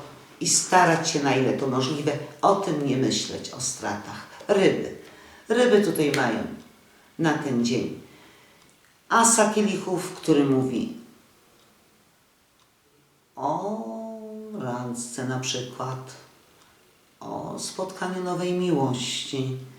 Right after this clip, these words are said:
Może to być też informacja, telefon, że ktoś Was odwiedzi z dawnych czasów,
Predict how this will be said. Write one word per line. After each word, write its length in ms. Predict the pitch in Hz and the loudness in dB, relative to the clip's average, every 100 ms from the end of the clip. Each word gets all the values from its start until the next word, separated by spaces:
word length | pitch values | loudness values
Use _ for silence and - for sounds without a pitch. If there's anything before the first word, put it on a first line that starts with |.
| - - - - _ _ _ _ - | -20 -20 -20 -20 _ _ _ _ -12
Może 340 | 120 117 117 | -8 -6 -8
to 140 | - | -10
być 240 | - - - | -14 -14 -16
też 960 | - - - - - - - - - - _ _ _ _ _ _ _ _ _ _ _ _ _ _ _ | -14 -10 -8 -8 -8 -8 -10 -10 -14 -16 _ _ _ _ _ _ _ _ _ _ _ _ _ _ _
informacja, 1040 | 143 - - - 110 107 123 143 - - 151 151 - - _ _ _ _ _ _ _ _ - | -16 -14 -14 -14 -10 -6 -6 -6 -8 -8 -8 -8 -14 -20 _ _ _ _ _ _ _ _ -14
telefon, 720 | 110 120 131 131 139 131 131 - _ _ _ _ _ _ _ _ _ _ _ _ _ _ _ _ _ - | -10 -6 -6 -8 -10 -12 -12 -18 _ _ _ _ _ _ _ _ _ _ _ _ _ _ _ _ _ -18
że 160 | 104 | -18
ktoś 300 | - - 95 | -18 -18 -18
Was 240 | 101 104 101 | -16 -14 -14
odwiedzi 640 | 101 147 170 - - - - | -10 -8 -8 -8 -14 -18 -18
z 200 | - 131 | -12 -8
dawnych 480 | - 117 113 113 - | -6 -6 -6 -12 -12
czasów, 460 | - 156 - - | -10 -8 -8 -10